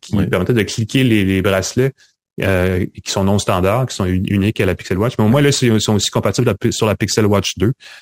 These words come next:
Speaker 1: Il y a des nouveaux bracelets, il y a des matériaux recyclés là-dedans, donc on fait un petit peu attention. Mais surtout, il y a <laughs> trois nouveaux senseurs, un nouveau processeur quatre, euh, à quatre cœurs qui est plus puissant
Speaker 2: Mm.
Speaker 1: et une autonomie de vingt-quatre heures par charge. Donc, les gens qui l'utilisent et qui, euh,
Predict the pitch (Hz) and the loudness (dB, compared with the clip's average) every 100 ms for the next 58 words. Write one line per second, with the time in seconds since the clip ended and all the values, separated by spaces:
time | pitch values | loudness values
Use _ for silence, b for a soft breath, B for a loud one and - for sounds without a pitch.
0 | B _ 107 123 110 104 104 92 - 107 | B _ 2 4 4 2 2 0 0 2
1 | 123 B B B - 123 123 117 107 113 | 0 B B B 0 2 2 2 4 4
2 | 107 - - 110 107 90 98 110 98 95 | 2 0 0 0 2 2 2 2 2 0
3 | 95 - 110 - 110 104 92 - 139 127 | -2 0 -2 0 0 0 0 0 2 2
4 | 131 139 117 - 151 165 117 120 139 - | 2 2 0 2 2 4 4 2 2 0
5 | 156 160 139 139 131 113 - 143 156 160 | 2 4 4 2 2 2 2 2 2 -2
6 | - _ _ _ - 156 147 143 131 113 | -6 _ _ _ 0 2 2 2 0 2
7 | 131 127 - 139 - - 110 107 107 117 | 0 0 -2 -4 0 0 2 2 2 0
8 | 131 - - 123 127 - 98 110 101 104 | -2 -2 2 2 2 0 0 0 0 -2
9 | - 117 139 87 80 - - 131 156 120 | 0 0 0 -2 -6 -10 -2 0 2 2
10 | 117 123 113 107 123 95 87 117 120 101 | 4 2 4 4 4 2 2 2 0 0
11 | 117 113 - 101 - 117 107 95 95 95 | 0 0 -2 -2 0 2 2 2 2 0
12 | 101 90 107 107 104 98 - - 98 120 | 0 0 0 0 0 0 0 0 2 4
13 | 110 92 - 95 98 95 90 | 2 0 -2 0 2 4 2